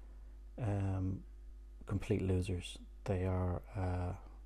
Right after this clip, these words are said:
yeah, they're, they're a nice crowd. Uh, I, I, I mean, obviously, I never want to meet them in person. Uh, I only really wanted, I'll, I'll chat to them over,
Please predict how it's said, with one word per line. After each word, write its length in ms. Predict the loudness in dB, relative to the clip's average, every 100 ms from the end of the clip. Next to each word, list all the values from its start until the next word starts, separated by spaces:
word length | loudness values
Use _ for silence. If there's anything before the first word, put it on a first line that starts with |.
| -14 -14 -14 -14 -14 -14 -14 -14 -14 -14 -14 -14 -14 -4
yeah, 160 | 2 2 0 -10 -14 -14 -8 2
they're, 260 | 4 4 4
they're 240 | 6 8 8
a 40 |
nice 220 | 8 6
crowd. 360 | 4 6 8 6 0 -12 -14 -14 -14 -14 -14 -12 -12 -12 -14 -14 -12 -2
Uh, 440 | 2 4 4 2 2
I, 80 | 4 4 2 -2
I, 60 | -2 -4 -4 2
I 40 |
mean, 120 | 4
obviously, 560 | 4 6 6 4 4 2
I 60 | 4
never 160 | 4
want 180 | 4 4
to 60 | 2
meet 200 | 2 0
them 160 | -4 -4 -12 -14 -14 -14 -14 -14 -14 -14 -10 -2
in 160 | 0 2
person. 560 | 4 4 4 0 -2 -4 -12 -12 -6 -2
Uh, 440 | 0 2 0 0 0
I 40 |
only 220 | 0 0 -2
really 220 | -2 -2
wanted, 300 | -2 -2 -2 -2
I'll, 140 | -2 -4 -4
I'll 100 | -2
chat 220 | -2 -4
to 60 |
them 140 | 0 2
over, 300 | 2 0